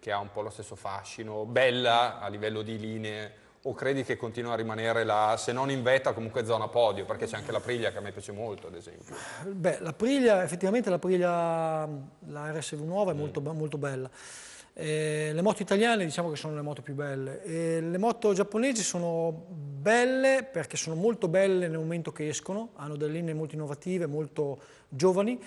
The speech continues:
Speaker 2: però diventano vecchie subito
Speaker 1: Mm.
Speaker 2: e diventano dopo pochi anni dei ferri, proprio dei ferri vecchi.
Speaker 1: È vero, è vero, sono d'accordo con te su questo.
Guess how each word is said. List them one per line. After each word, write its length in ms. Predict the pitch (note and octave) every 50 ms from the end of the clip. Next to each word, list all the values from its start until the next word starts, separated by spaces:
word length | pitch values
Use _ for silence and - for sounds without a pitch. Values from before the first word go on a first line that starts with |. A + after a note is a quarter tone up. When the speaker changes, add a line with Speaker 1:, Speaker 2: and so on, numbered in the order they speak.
| - - - -
Speaker 2:
però 200 | - F#3 F#3 G#3+
diventano 360 | F3 E3+ E3 E3 - D#3 D#3
vecchie 240 | D3+ D#3 D3 - D3
subito 420 | - - C#3 B2 B2 A#2 - C#3
Speaker 1:
Mm. 100 | C3+ F#3
Speaker 2:
e 60 | F3 C#3
diventano 800 | C#3+ D3 E3 F3 D#3+ F3 E3+ E3 D#3+ D#3+ D#3+ D#3+ D#3+ D#3 D#3 D#3 D#3
dopo 180 | D3+ D3+ -
pochi 280 | - G3 F3+ - - G3
anni 560 | G#3 A3 A3+ A3+ A3 A3 A3 G#3 F#3+ E3+ D3
dei 160 | C3+ C#3+ D3
ferri, 440 | C3+ - - - E3+ D3 C#3 C3 C3
proprio 160 | - C3+ C#3
dei 100 | C3+ C#3
ferri 220 | - - C#3+ C3 C3+
vecchi. 280 | C#3 B2+ A#2+ - - - _ _ _ -
Speaker 1:
È 80 | - A2
vero, 320 | A#2+ B2 A2 F#2+ F#2+ G2
è 40 | G#2
vero, 220 | A2 G#2+ G2 F#2+
sono 240 | G#2 - B2 A#2 A2+
d'accordo 680 | G#2 A2 - - A#2+ A2+ A2 A2 A2+ A#2 A2+ A2 G#2+ G#2
con 200 | G#2 - A2+ G2
te 100 | - A2+
su 160 | G2+ - A#2 G#2
questo. 540 | - A2 G2 F#2 F2 - - - F#2 F2